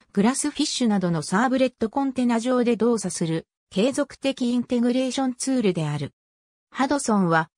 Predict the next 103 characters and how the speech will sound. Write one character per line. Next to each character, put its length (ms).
シ 300
ー 20
ブ 120
イ 140
エ 60
ス 160
や 160
サ 220
ブ 120
バ 200
ー 20
ジ 140
ョ 60
ン 80
な 100
ど 100
の 120
バ 180
ー 20
ジ 100
ョ 40
ン 80
管 240
理 100
シ 160
ス 120
テ 100
ム 140
ツ 120
ー 100
ル 160
を 60
サ 160
ポ 200
ー 20
ト 120
し、 280
ア 120
パ 140
ッ 120
チ 140
ア 80
ン 80
ト 100
や 200
ア 60
パ 120
ッ 100
チ 160
メ 200
イ 100
ブ 140
ン 80
で 200
管 240
理 140
さ 160
れ 100
て 160
い 60
る 100
プ 160
ロ 140
ジ 100
ェ 60
ク 100
ト 100
の 140
タ 140
ス 160
ク 140
を 100
実 240
行 200
し 120
た 100
り、 220
シ 200
ェ 20
ル 120
ス 140
ク 140
リ 140
プ 120
ト 140
や 180
Windows 640
の 100
バ 160
ッ 60
チ 140
フ 100
ァ 100
イ 60
ル 160
を 40
実 280
行 200
す 160
る 80
こ 140
と 140
が 180